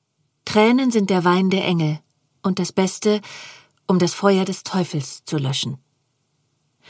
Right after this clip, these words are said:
Aus einer Meditation des siebzehnten Jahrhunderts,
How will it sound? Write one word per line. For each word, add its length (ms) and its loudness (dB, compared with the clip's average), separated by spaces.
Aus 180 -6
einer 160 4
Meditation 680 4
des 160 -2
siebzehnten 480 0
Jahrhunderts, 760 2